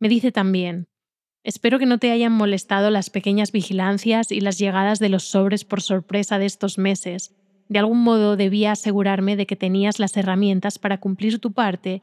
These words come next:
y de que recibías toda la ayuda posible". Y bueno, ¿a quién no le gusta un poco de misterio y emoción, verdad? Que nuestra vida, de vez en cuando, se convierta en una buena historia que contar. En efecto, le digo que he estado ligeramente mosqueada a veces,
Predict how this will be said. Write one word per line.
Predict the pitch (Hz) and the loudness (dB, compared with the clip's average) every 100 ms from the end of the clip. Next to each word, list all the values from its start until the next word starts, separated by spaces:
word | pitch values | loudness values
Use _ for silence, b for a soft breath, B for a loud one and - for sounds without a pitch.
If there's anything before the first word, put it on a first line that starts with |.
| - | -4
y | 220 | -2
de | 226 | 0
que | |
recibías | 247 233 247 214 202 208 - _ | -2 -2 0 0 0 -2 -6 _
toda | 214 214 | 0 2
la | 202 | 4
ayuda | 190 190 185 180 | 2 2 2 -2
posible". | 180 - 180 170 170 - - | -6 -4 -4 -6 -8 -10 0
Y | 214 | 2
bueno, | 202 208 185 170 160 | 2 0 0 -6 -10
¿a | 208 196 | -8 -4
quién | 220 214 | 2 4
no | 214 | 4
le | 196 | 4
gusta | 190 202 - 185 | 2 0 0 -2
un | |
poco | 180 196 | -2 -2
de | 185 190 | 0 0
misterio | 180 - 196 190 | -2 0 2 2
y | 190 | 2
emoción, | 180 180 - 196 180 170 | 2 -2 -2 -2 -2 -4
verdad? | 180 190 214 254 - _ - | -4 -2 -2 -4 -10 _ -4
Que | 196 | 0
nuestra | 190 - 196 | 0 0 2
vida, | 220 214 196 | 4 2 2
de | 190 | 0
vez | 190 190 | 0 0
en | 208 | 0
cuando, | 196 208 196 180 196 | 2 2 2 0 -2
se | - - 196 | -4 -2 2
convierta | 196 196 190 185 196 - | 2 4 2 0 -2 -2
en | 220 202 | 0 2
una | 208 | 2
buena | 190 196 202 | 2 2 2
historia | 190 - 196 180 175 | -2 -2 -2 -2 -4
que | 180 | -8
contar. | - 170 165 165 - _ _ | -10 -10 -10 -14 -16 _ _
En | 220 214 | -2 -2
efecto, | - 233 226 - 220 262 | 0 -2 -2 -2 -4 -4
le | 214 202 | -2 2
digo | 202 208 233 233 | 2 2 2 0
que | 208 | 0
he | |
estado | 202 - 214 233 - - | 0 0 2 0 -4 -4
ligeramente | 196 - 208 214 214 226 | -2 2 2 4 2 2
mosqueada | 208 - 196 196 214 190 | 2 0 -4 -2 0 0
a | 185 | 0
veces, | 240 240 202 208 302 - | 0 0 -2 -2 -2 -6